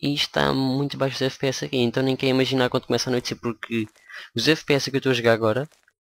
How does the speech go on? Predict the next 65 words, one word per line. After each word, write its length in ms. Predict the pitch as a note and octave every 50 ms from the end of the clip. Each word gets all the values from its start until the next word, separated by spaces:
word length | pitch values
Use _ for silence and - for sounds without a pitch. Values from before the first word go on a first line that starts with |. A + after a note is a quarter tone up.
| _ _ _ _ _ _ _ _ _ - _ _ _ _ _ _ _ _ _ _ _ _ _ _ - -
normalmente 380 | D3 D3+ D#3 D#3 D#3 D3+ - D#3
é 20 |
os 100 | C#3+ C3+
F 160 | D3+ D3+ -
P 100 | - D#3+
S 120 | D#3 - D3+
que 60 | D#3
eu 40 | C#3+
costumo 200 | - - D3 D3+
estar 140 | - D3+
a 40 | D3
jogar 160 | C#3+ - D3
quando 220 | C#3+ - D3 C#3 -
começa 240 | D3+ C#3+ C#3 - C#3+
a 20 |
anoitecer 320 | C#3+ C#3 C3+ - - D3+
ou 80 | D3+ D3+
quando 200 | - D#3+ D3 -
começa 200 | - D3+ - -
a 40 | D3+
amanhecer, 360 | D3 D3+ D3+ - - D3 C3
que 140 | - - C#3+
é 60 | D3
a 20 |
pior 200 | C#3+ - D3 D3+
altura 300 | D3 D3 C#3+ - D3 D3
do 100 | C#3+ D3+
jogo. 320 | D3+ C#3 D3 C#3+ C3 - - _ -
É 100 | - A2+
mesmo 300 | A#2+ C3 C#3+ C3+ C3+ C#3
aquela 180 | C3+ - C#3 C#3
altura 340 | C3+ - - D3 D3+ D3+ C#3+ -
em 100 | C#3+ D3
que 80 | -
o 40 | D3+
jogo 180 | C#3+ D3+ C#3+ -
vai 160 | D#3 D#3 - - - - - - - - - - - - - - _ _ _
down 360 | - A#2+ A#2+ G2 G#2+ G#2+ G#2+ A2+
de 120 | A#2+ A#2
F 120 | A#2+ - -
P 180 | - C3+ C3 A#2+
S, 220 | A2+ A2 - - - - - - - - -
literalmente. 460 | A#2+ A#2 - C3 C3 B2+ B2 A2 - - - - -
E 40 | B2+
é 40 | C3+
os 80 | C3+
F 100 | C#3+ C#3
P 80 | - D3
S 100 | C#3+ -
que 60 | -
eu 20 | -
estou 120 | - D3
a 20 |
jogar 160 | C3+ C#3 C#3+ C#3+
agora, 160 | C#3 C#3 C3+
ou 60 | B2
seja, 200 | - A#2+ A2 A2
quinze 240 | A2 - A#2 A2+ A#2+
F 120 | B2 -
P 140 | - C3 B2+
S. 280 | A#2+ A#2 - - _ _ _ - - - - _ _ _ _ _ _ - - - - - - - - _ _ _ _ _ _ _ _ _ _ _ _ _ _ _ _ _ _ _ _ _ _ _ _ _ _ _ _ _ -
Vocês 180 | - A2+ - A#2+
acham 220 | A#2+ A2+ - -
isso 160 | A#2 - -
mal? 180 | A#2+ A#2+ B2+ C3+